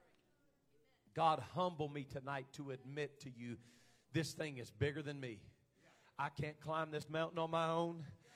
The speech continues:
I don't have the strength to finish this on my own. God, I need you. Help me to lower myself. Help me to decrease. John said it.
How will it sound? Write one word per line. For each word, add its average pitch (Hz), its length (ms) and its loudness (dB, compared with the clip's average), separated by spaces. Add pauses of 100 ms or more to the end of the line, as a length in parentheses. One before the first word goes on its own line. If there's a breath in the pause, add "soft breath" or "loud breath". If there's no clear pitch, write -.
(180 loud breath)
I 156 140 4
don't 160 120 -2
have 160 180 0
the 151 80 -2
strength 165 360 -6
to 143 80 -6
finish 165 340 -2
this 165 220 -2
on 160 100 0
my 160 160 2
own. 160 240 2
God, 165 320 4
I 160 300 2
need 156 380 -4
you. 147 220 -4 (240 loud breath)
Help 160 180 2
me 160 100 2
to 143 100 4
lower 151 540 4 (240 loud breath)
myself. 147 580 4 (340 loud breath)
Help 170 220 4
me 175 180 6
to 147 160 6 (380 loud breath)
decrease. 175 720 8 (220)
John 180 360 10
said 147 260 6
it. 117 80 -6